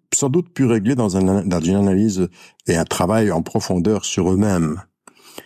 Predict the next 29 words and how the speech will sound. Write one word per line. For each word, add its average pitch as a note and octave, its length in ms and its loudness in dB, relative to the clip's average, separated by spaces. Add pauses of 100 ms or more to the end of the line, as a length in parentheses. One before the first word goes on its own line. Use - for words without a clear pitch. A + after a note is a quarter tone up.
(120)
Cela G2 280 0
leur F#2 180 0
aurait F2+ 200 0
permis A2 480 0 (320)
des F2+ 240 0
relations F2+ 400 -2
plus F#2 140 0
saines, F2 380 -2 (160)
sans - 160 -2
cette D#2+ 220 -4
véritable E2+ 480 0
agression F2 540 0
bienveillante, E2+ 680 0
entre - 220 -2
guillemets E2+ 320 2
bienveillante, D#2 500 0
bien E2 160 0
évidemment. E2+ 440 0 (480)
Mais G#2+ 80 2
aussi A#2+ 180 0
et D#3+ 60 2
surtout, F3+ 420 0 (240)
surtout, - 580 -2 (300)
d'éviter B2 440 0
de A2 100 0
projeter C3 500 -2
sur F#2+ 300 0
leurs A2+ 300 0
patients, C3+ 560 0